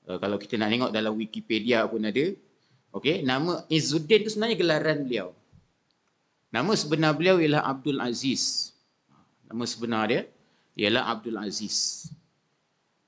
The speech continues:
Kalau dalam Wikipedia Arab tu, ditulis Abu, Abu Muhammad Izzuddin Abdul Aziz ib-,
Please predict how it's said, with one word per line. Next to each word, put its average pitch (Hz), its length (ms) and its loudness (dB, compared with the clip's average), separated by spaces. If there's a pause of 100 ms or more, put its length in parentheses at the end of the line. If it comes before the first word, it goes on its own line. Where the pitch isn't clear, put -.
Kalau 107 240 2
dalam 113 480 2
Wikipedia 117 640 0
Arab 120 320 -2
tu, - 20 -14 (300)
ditulis 131 400 0
Abu, 117 240 0 (320)
Abu 139 240 -2
Muhammad 151 560 -2
Izzuddin 131 640 -2
Abdul 127 420 -2
Aziz 120 480 0
ib-, 127 220 -4